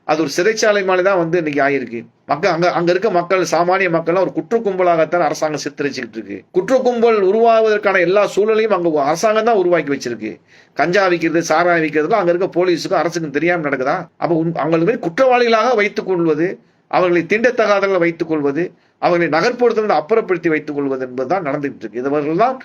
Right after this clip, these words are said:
இந்த மண்ணின் பூர்வ குடிகளாகவும் பலரும் இருக்கின்றார்கள். ஒரு மீச-, மிக மோசமான சொந்த நாட்டு மக்களை அகதியாக்கின்ற நடவடிக்கையை தான் அரசாங்கம் செஞ்சிருக்கு.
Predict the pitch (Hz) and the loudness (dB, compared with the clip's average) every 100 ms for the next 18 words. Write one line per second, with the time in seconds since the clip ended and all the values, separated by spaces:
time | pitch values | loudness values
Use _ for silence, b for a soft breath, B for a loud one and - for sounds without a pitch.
0 | B B - 151 156 - 202 262 262 208 | B B -12 -4 -2 0 0 -2 -2 -2
1 | 233 226 214 190 180 170 180 160 156 160 | 0 0 0 0 0 0 0 0 0 -2
2 | 139 127 120 113 98 - - 135 135 208 | -4 -10 -8 -8 -8 -10 -12 -8 -4 -4
3 | 170 160 185 208 175 175 151 135 131 - | -4 -4 -4 -2 -2 -2 -4 -6 -6 -14
4 | _ - 156 175 160 147 139 127 - 139 | _ -6 -2 0 -2 -4 -4 -4 -4 -2
5 | 120 170 180 160 147 139 123 123 120 117 | -2 0 0 0 -2 -6 -4 -4 -4 -4
6 | 113 113 123 113 127 110 90 110 104 87 | -6 -4 -4 -6 -8 -8 -12 -10 -10 -12
7 | - | -18